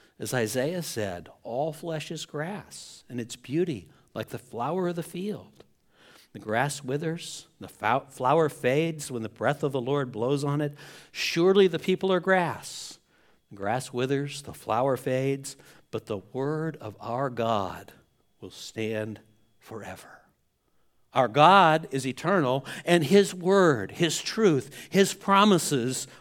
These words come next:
will also stand forever. Hallelujah. Now, if these three images,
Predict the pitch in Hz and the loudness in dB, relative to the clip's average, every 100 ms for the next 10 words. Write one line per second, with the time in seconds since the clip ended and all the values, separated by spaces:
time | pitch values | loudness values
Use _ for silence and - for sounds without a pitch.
0 | - 139 143 156 175 - 131 104 104 - | -8 -6 0 2 2 0 -4 -4 -6 -8
1 | - - 135 135 143 139 - - - _ | -12 -8 -6 -4 -4 -6 -10 -20 -20 _
2 | - 104 113 123 117 - - _ _ _ | -18 -10 -6 -6 -6 -12 -18 _ _ _
3 | _ _ _ _ _ - - 107 104 87 | _ _ _ _ _ -10 -8 -8 -8 -6
4 | 92 120 104 - - _ _ _ _ _ | -2 -2 -2 -6 -18 _ _ _ _ _
5 | - - - - 143 151 143 - - _ | -20 -20 -20 -10 0 2 2 -2 -16 _
6 | _ _ _ 151 214 302 - 247 202 170 | _ _ _ -2 6 6 6 4 6 6
7 | 139 98 95 - - - | 4 -4 -10 -12 -12 -12